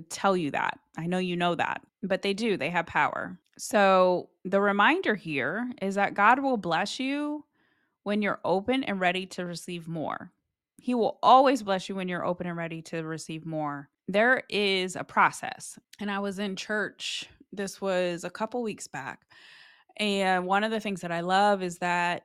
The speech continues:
when it comes to adversity, God will put you through adversity. There's gonna be trials, there's gonna be obstacles, there's gonna be certain things that just don't work and you don't understand. But one thing that God will always do is that he'll use the adversity as the adjuster,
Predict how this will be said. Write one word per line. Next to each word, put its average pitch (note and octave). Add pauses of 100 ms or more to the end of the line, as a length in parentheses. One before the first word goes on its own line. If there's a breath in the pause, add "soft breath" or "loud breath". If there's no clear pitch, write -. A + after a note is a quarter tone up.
when F#3
it -
comes A3+
to F#3+
adversity, F#3 (720)
God A3
will C#4
put C#4+
you C4+
through A#3+
adversity. G#3+
There's F3+
gonna A3
be G#3+
trials, F#3
there's F3
gonna F3+
be F3
obstacles, E3
there's E3+
gonna F3
be F3 (320 loud breath)
certain G#3+
things G3+
that -
just -
don't G3
work F3+ (120)
and F#3+
you F#3
don't F#3
understand. E3+ (220)
But F#3
one F#3+
thing A#3
that E3+
God F#3
will F3+
always E3
do F#3 (580 loud breath)
is G3
that G3+
he'll A3
use A3
the A#3+
adversity F#3+
as F3
the D#3+
adjuster, C#4